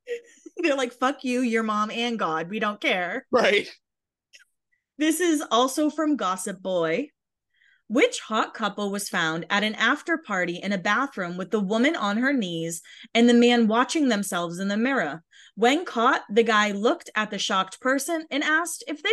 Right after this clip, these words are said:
Speaker 2: wanted a taste as well. So this wasn't revealed, but I guessed Katy Perry and Russell Brand 'cause they were, like, a big couple in twenty eleven.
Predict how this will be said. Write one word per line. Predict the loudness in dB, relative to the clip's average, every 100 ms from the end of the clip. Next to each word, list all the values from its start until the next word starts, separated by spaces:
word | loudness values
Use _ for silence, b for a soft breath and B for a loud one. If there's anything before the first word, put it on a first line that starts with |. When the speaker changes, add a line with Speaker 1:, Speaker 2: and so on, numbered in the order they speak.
| 6
Speaker 2:
wanted | 6 0 -2
a | -6
taste | -4 -4 -4 -6
as | -2
well. | 2 2 0 -4 b b b b
So | 2 4
this | 4 2
wasn't | 0 0 0 -2
revealed, | -4 -6 -4 -2 -2 -4 -8 b b b -2
but | 2 2 0 -4
I | -2 0 -2
guessed | -4 -4 -4 -4 -6 -10 -12 -20 -10
Katy | -6 -4 -6
Perry | -4 -2 -2
and | -4 -6
Russell | -6 -6
Brand | -6 -4 -4 -4 -6 -6 -2
'cause | 4
they | 6
were, | 8
like, | 6 4 0 B B
a | -2
big | 0 0 0 0
couple | -4 -6 -4 -6
in | -6
twenty | -4 -2 0
eleven. | 0 -2 -2 -2 -2